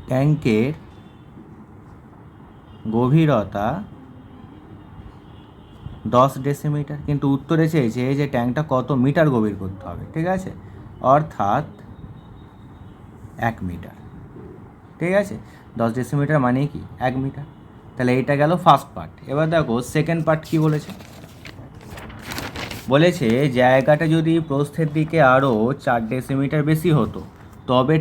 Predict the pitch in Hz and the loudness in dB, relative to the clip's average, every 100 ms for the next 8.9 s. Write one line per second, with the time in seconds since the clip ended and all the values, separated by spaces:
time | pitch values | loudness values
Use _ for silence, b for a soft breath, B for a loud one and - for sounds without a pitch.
0 | 156 123 147 - 110 104 117 110 107 110 | 2 0 0 0 0 2 2 0 -2 0
1 | 165 262 - - 120 139 156 156 156 - | 0 0 -6 -10 -2 2 2 0 -6 -6
2 | 156 156 156 - - - - - - - | -8 -8 -14 -18 -20 -20 -20 -20 -20 -12
3 | 113 117 - 147 147 147 156 156 - 107 | -8 -6 -2 0 0 -2 -6 -10 -8 -2
4 | 113 123 131 160 - - - - - - | 0 0 -2 -6 -12 -18 -20 -20 -20 -20
5 | - - - - - - - - - - | -20 -20 -20 -20 -20 -20 -20 -20 -20 -20
6 | - 113 123 - - - - - - - | -16 -6 -6 -6 -12 -20 -20 -20 -20 -20
7 | - - - - - - - - - - | -20 -20 -20 -20 -20 -20 -20 -20 -18 -16
8 | - - - - - 135 147 156 - | -12 -12 -14 -20 -6 2 2 2 -6